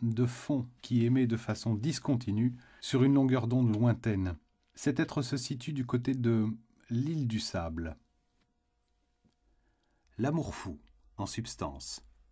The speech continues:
La quête d'amour, réalisation du désir, est une attitude mystique, transcendance du jeu social, qui mène au vrai moi, qui n'a rien de surnaturel,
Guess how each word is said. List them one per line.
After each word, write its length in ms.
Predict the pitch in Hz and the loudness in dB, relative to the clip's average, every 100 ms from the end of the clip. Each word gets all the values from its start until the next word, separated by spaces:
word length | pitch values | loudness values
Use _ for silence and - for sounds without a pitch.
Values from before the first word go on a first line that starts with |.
| _ _ _ _ _ | _ _ _ _ _
La 200 | 101 123 | 0 0
quête 300 | 123 - 160 | 0 -2 -2
d'amour, 600 | 120 104 101 87 78 - _ - | 2 2 2 -2 -4 -12 _ -12
réalisation 760 | 92 110 92 87 92 - 104 | -4 -2 -2 -4 -6 -6 -6
du 120 | 90 | -4
désir, 460 | 101 127 127 175 127 - - - | 0 0 0 -2 -4 -10 -16 -2
est 180 | 135 123 | -2 0
une 80 | 160 | 0
attitude 480 | - 127 175 123 | 0 -4 -4 -2
mystique, 720 | 110 151 - - - - - - _ - | 0 0 -4 -8 -12 -12 -20 -20 _ -12
transcendance 880 | - 160 - 123 104 101 123 - | -4 -4 0 0 0 0 -2 -4
du 280 | 107 101 107 - - | -6 -2 -2 -4 -4
jeu 320 | 85 110 110 | 0 4 2
social, 640 | - 92 - 90 80 73 _ _ - | 0 -8 -6 -8 -8 -14 _ _ -4
qui 120 | 156 | 0
mène 360 | 156 165 123 - | 2 4 2 2
au 120 | 143 | 2
vrai 260 | 113 110 110 | 2 0 -2
moi, 500 | 98 90 82 73 - _ | 0 -2 -4 -8 -14 _
qui 120 | - | 0
n'a 100 | 139 | 2
rien 280 | 120 113 165 | 2 2 2
de 100 | 131 | 2
surnaturel, 800 | - 110 104 95 - 90 104 | 0 -4 -4 -4 -6 -6 -6